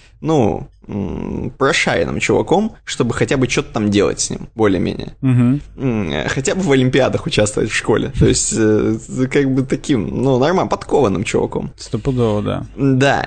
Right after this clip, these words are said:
Speaker 1: и вот, э, несмотря на это, они ближе к народу. У них и блог очень классно оформлен, пост, который мы щас посмотрим, классно оформлен. И вообще все, в принципе, в целом у них такое,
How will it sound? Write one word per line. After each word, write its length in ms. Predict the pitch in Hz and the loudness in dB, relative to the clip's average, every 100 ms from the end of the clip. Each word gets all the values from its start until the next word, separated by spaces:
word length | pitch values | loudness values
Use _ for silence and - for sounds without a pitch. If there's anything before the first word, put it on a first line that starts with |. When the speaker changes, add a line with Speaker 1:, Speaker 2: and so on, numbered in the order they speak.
| - | -2
Speaker 1:
и 240 | 135 147 151 | 0 2 4
вот, 320 | 147 147 - | 2 -2 -2
э, 220 | 143 131 123 | 0 2 4
несмотря 380 | 131 170 180 | 2 2 0
на 120 | 151 170 | 2 0
это, 200 | 294 - | -2 -2
они 260 | 143 208 | 2 2
ближе 440 | 160 143 220 196 147 | 0 0 0 0 -2
к 80 | - | 0
народу. 360 | 113 104 - | 0 2 0
У 40 | 143 | 0
них 200 | 196 139 | 0 0
и 40 | |
блог 480 | 113 123 196 214 - | 2 4 6 4 2
очень 240 | - 135 135 | 0 0 0
классно 360 | 139 127 - 113 | 0 2 2 0
оформлен, 340 | 123 117 92 | 2 2 0
пост, 420 | - 135 156 - | -2 0 0 0
который 260 | 135 123 113 | 0 2 4
мы 80 | 110 | 4
щас 160 | 123 | 2
посмотрим, 340 | - - 113 104 | -2 -2 0 2
классно 320 | 104 107 104 | 2 2 0
оформлен. 340 | 104 104 104 - | 0 2 2 2
И 40 | |
вообще 200 | 302 - | 0 0
все, 220 | - 151 | 0 0
в 100 | 135 | 0
принципе, 440 | - 208 262 - 143 | -2 -4 -2 -4 -6
в 60 | |
целом 420 | - 226 233 139 | -2 0 0 0
у 60 | 113 | 0
них 280 | 156 180 - - - | 0 -2 -6 -18 -12
такое, 500 | 120 - 165 143 110 | -8 0 4 4 2